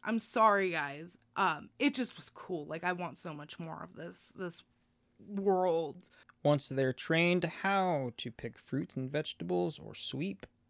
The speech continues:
Speaker 2: streets or wash vehicles, these souls will be worth more than all of the machine parts in all the containers on this ship. Um, that pretty much summarizes what I li-, really liked about this story, was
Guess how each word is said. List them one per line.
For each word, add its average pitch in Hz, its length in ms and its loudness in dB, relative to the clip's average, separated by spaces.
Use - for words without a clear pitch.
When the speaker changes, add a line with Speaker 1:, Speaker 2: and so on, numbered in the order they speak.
Speaker 2:
streets - 500 -8
or 101 180 -10
wash 131 560 -8
vehicles, 185 640 -2
these 135 160 -4
souls 151 400 2
will 123 120 -8
be 120 120 -4
worth 127 320 -4
more 135 320 -2
than 120 220 -4
all 147 420 -4
of 113 180 -10
the 113 60 -12
machine 165 540 -8
parts 190 460 -8
in 180 180 -6
all 190 540 -2
the 131 160 -6
containers 113 600 -10
on 143 220 -2
this 107 140 -4
ship. - 280 -8
Um, 127 440 -4
that 147 160 -6
pretty 147 140 -2
much 117 160 -8
summarizes 117 680 -8
what 110 160 -10
I 107 80 -10
li-, 107 160 -12
really 110 220 -10
liked 107 280 -12
about 107 260 -12
this - 120 -16
story, 110 320 -12
was 110 400 -6